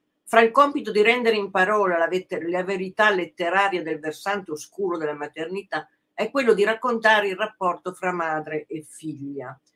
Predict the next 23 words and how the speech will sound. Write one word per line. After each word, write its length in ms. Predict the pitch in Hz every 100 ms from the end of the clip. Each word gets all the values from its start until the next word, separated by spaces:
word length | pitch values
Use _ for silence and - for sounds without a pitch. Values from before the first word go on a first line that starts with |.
| _ _
Ciò 160 | - 302
che 100 | 277
li 140 | 240
unisce, 640 | 240 233 190 160 - - 165
eh, 160 | 196
che 120 | 190 190
li 120 | 185
rende 260 | 226 233
inseparabili 840 | 202 196 226 202 202 175 151 156 156
questi 300 | 165 - 156
due 200 | 156 156
temi, 360 | - 131 117 139 _ _ _ _ _
è 120 | 208
innanzitutto 640 | 220 240 240 269 294 233
la 120 | 190 196
presenza 600 | 233 240 202 208 208 208
di 160 | 190
quello 220 | 208 240 208
che 160 | 190
Ferrante 640 | 190 233 185 180 180 180
chiama 400 | 185 180 180 175 -
il 220 | 220 185 -
tremendo. 960 | 196 175 160 139 127 123 117 127 123